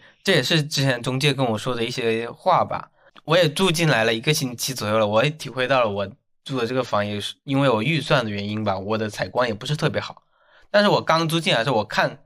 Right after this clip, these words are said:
别人，就像别人有，有一些实地告诉你一些小技巧啊，你进到这房间，你要是知道它有没有照得到太阳，你就拿指南针嘛啊，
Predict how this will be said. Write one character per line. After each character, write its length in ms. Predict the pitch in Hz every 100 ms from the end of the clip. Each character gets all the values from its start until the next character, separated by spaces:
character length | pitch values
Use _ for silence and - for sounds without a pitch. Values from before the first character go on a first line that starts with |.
| _
别 140 | 135
人， 120 | 139
就 120 | 156 180
像 180 | 185
别 140 | 147 131
人 80 | 131
有， 180 | 117
有 160 | 117 123
一 60 | 135
些 240 | 156 139
实 300 | 151 - 117
地 120 | 131
告 160 | 151 143
诉 120 | 151
你 120 | 123
一 80 | 110
些 100 | 135
小 200 | 123 101
技 160 | 120 135
巧 140 | 101
啊， 80 | 98
你 120 | 104
进 100 | 143
到 120 | 143
这 100 | 139
房 180 | 139 104
间， 200 | 113 113 - - -
你 80 | 117
要 100 | 127
是 80 | 143
知 80 | 131
道 140 | 131
它 140 | 117
有 60 | 123
没 80 | 113
有 60 |
照 220 | 110 143 123
得 100 | 113
到 160 | 127
太 140 | 127 139
阳， 160 | 107
你 60 | 104
就 220 | 131 123
拿 200 | 110 107
指 160 | 113 113
南 180 | 101
针 120 | 110 117
嘛 140 | 117
啊， 260 | 98 110